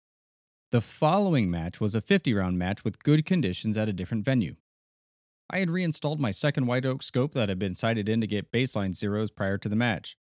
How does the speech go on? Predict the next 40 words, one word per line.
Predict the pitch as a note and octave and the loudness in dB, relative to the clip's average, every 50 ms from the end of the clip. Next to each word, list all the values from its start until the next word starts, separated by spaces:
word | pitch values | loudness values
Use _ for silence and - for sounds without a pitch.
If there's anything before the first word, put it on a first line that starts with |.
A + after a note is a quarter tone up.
| _ _ _ _ _ _ _ _ _ _ _ | _ _ _ _ _ _ _ _ _ _ _
Today's | - - C#3+ D#3+ F3 F3 D3+ | 0 2 4 4 4 2 2
load | C#3 B2 B2 C#3 D#3 D3 | 4 4 6 6 4 4
was | B2+ A2+ G2+ | 2 2 2
my | G#2+ G#2 G#2+ | 2 2 2
match | G#2 G2 G#2 B2 D#3 - - | 2 2 2 0 0 -2 0
load | C3 B2 B2+ C#3 C#3+ | 0 2 2 2 0
of | A2 F2 | -4 -4
Sierra | - - - G2 G#2 A#2 A2+ | -4 -4 -2 -2 0 0 -2
seventy-sevens | G#2+ - - A2+ G#2+ G#2+ G2+ F#2+ - G2+ F#2 E2+ F#2 F#2+ G2+ - | -2 0 0 0 0 0 -2 -2 -2 -2 -2 -2 -2 -4 -4 -2
and | G2 F2+ F2 | -2 -4 -4
twenty-two | - - A#2 A#2+ A2+ F#2+ - A#2+ A2 | -2 0 0 2 0 0 0 -2 -2
point | - - G2+ F#2+ | -2 -2 -2 0
eight | G2+ A2 A#2+ - | 0 -2 -2 -2
grains | - G#2+ A2 A#2+ B2+ A#2 | -2 -2 0 0 0 -2
of | F#2 | -2
Reloader | G2 G2 G2 G2 G2 F#2+ G2+ F#2 | -2 0 0 0 0 0 -2 -2
fifteen | - G#2 G2+ - - - A2 G#2 B2 D3 C3 | -2 -4 -4 -4 -4 -4 -2 -2 0 0 -2
at | F#2+ - | -4 -4
the | - G2+ | -6 -6
two | - - A2+ G2+ | -2 0 0 0
hundred | G2+ G#2+ G#2 G#2 F#2+ | 0 0 -2 -2 -2
and | F2+ E2+ - | -4 -4 -4
three | - A#2+ A2+ | -2 -2 0
hundred | A2 G2+ F#2+ F#2 | 0 0 -2 -2
yard | F#2 F#2+ F#2+ F#2+ | -2 -2 -2 -2
lines, | F#2+ G2+ G#2+ A2 A#2+ B2 - - _ _ _ _ _ _ - | -2 -2 -2 -2 -2 -4 -6 -12 _ _ _ _ _ _ -4
and | A#2 A#2 A2 F#2+ | 0 0 0 2
Berger | B2 B2+ C3+ D3+ D3+ - | 2 0 2 0 -2 0
eighty | D3+ D#3 D#3+ D#3 | 0 0 0 0
and | B2 G2+ | 0 0
a | F2+ F2 | -2 -4
halfs | E2+ G2 F#2+ G#2 - - | -4 -4 -4 -4 -4 -4
on | A2 G2 | -6 -4
top | F#2+ - G#2+ G#2 - | -2 -2 -2 -2 -2
of | G#2 F2+ - | -4 -6 -4
twenty-four | - E3 F#3 F3 D#3 - D3 C3+ | 0 0 2 2 2 2 0 0
grains | A#2+ C3 C3 C3+ C3 - | 2 2 2 2 2 0
of | A2 F#2 | -2 0
Reloader | G#2 A2+ A2+ A2 G#2+ G#2+ G#2 - | 0 2 2 2 2 2 0 -2
fifteen. | - G#2+ G2 - - G#2+ G2+ F2+ D#2 - F#2+ | -2 -4 -4 -4 -2 -2 -2 -2 -4 -8 -12